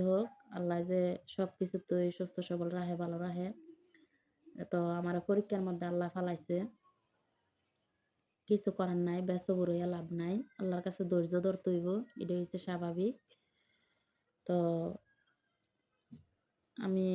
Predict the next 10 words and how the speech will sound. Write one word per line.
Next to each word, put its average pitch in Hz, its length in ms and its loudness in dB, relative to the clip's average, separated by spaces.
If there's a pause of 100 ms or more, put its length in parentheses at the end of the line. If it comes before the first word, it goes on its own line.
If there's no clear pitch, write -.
(120)
অনেক 226 220 2
সময় 262 260 4
চিন্তা 214 240 6
করলে 233 180 4
অনেক 220 200 2
খারাপ 202 280 0
লাগে, 190 280 0 (140)
কিন্তু 185 300 -2 (2000)
চেষ্টা 220 400 2
করি 190 300 4